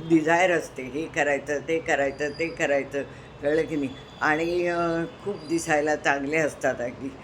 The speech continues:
एनर्जी भरपूर असते, काय करू आणि काय नको अशी असते. कळलं? पॉलिटिक्समध्ये त्यांना जरा पण, अ, इंटरेस्ट नसतो. म्हणजे समतोल असल्यामुळे उगाच ह्याच्यावर बोलायचं, त्याचं बोलायचं, वाईट बोलायचं, ह्या असल्या गोष्टी ते करत नाहीत.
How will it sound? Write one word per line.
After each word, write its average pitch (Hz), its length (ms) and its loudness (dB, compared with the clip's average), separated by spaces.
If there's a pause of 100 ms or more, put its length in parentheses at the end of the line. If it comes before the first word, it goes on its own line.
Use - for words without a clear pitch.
(280)
एनर्जी 208 480 2
भरपूर 175 840 2
असते, 160 340 2
काय 160 340 0
करू 175 240 0
आणि 175 140 -6
काय 160 200 2 (100)
नको 190 340 -2
अशी 139 300 -2
असते. 160 320 -8 (460)
कळलं? 143 200 0 (360)
पॉलिटिक्समध्ये 220 920 2
त्यांना 196 280 2
जरा 165 320 4
पण, 175 340 -2 (140)
अ, 147 140 0
इंटरेस्ट 147 560 -2
नसतो. 147 280 -4
म्हणजे 170 400 2 (460)
समतोल 185 460 6
असल्यामुळे 196 560 4
उगाच 185 460 4
ह्याच्यावर 170 560 2
बोलायचं, 156 540 0
त्याचं 151 420 0
बोलायचं, 147 460 0
वाईट 143 220 -2
बोलायचं, 135 460 -4
ह्या 143 140 4
असल्या 139 360 -2
गोष्टी 135 420 -8
ते 143 220 -2
करत 135 480 -4
नाहीत. 131 200 -4